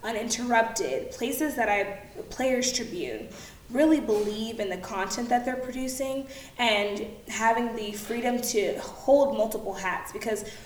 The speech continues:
when you're a reporter at many of these places, like, that's what you're looked,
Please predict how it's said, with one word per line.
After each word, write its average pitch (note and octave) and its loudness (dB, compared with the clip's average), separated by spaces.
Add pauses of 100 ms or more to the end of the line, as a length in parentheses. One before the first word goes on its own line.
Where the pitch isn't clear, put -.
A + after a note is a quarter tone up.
(140)
when A#3+ 2
you're D#4 4
a A#3+ 0
reporter C4+ 2
at A#3 2
many G#3+ 0
of G#3+ -2
these G#3 -4
places, G#3 -4
like, - -2
that's A3 2
what - -4
you're - -2
looked, - -4